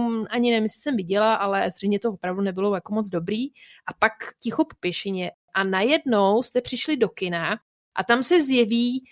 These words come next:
jako mírně oplácaný, když si srovnáme ho s Horečkou sobotní noci,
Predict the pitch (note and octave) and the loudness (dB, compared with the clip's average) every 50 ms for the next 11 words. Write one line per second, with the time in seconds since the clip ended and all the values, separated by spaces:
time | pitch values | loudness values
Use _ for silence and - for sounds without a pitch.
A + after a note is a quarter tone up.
0 | - - _ - - C4+ C4 A#3+ A3 G#3 G3+ C4+ C4+ - F3+ - - E3 E3 E3 | -20 -18 _ -2 0 2 4 4 4 4 4 2 0 0 0 0 0 0 0 0
1 | E3 - - F#3+ F#3 F#3+ G3 F3+ F3+ - - A3+ G3 - F3+ E3 E3+ F3 F#3 F#3+ | 0 -2 -2 0 0 0 0 -2 -2 -4 -4 -4 -4 -2 -4 -2 0 2 2 2
2 | G3 G3 G#3+ G3+ F#3+ F3 E3+ D#3 E3 E3 - - G3 F#3+ - - E3+ E3+ E3 D#3+ | 4 4 2 2 2 0 -2 -2 -2 -2 0 0 0 0 0 -4 -4 -4 -4 -2
3 | G3 G#3+ G#3 E3 D#3+ - - G3+ G3 G#3 A3+ | -2 -2 -2 -2 -4 -4 -2 0 2 2 2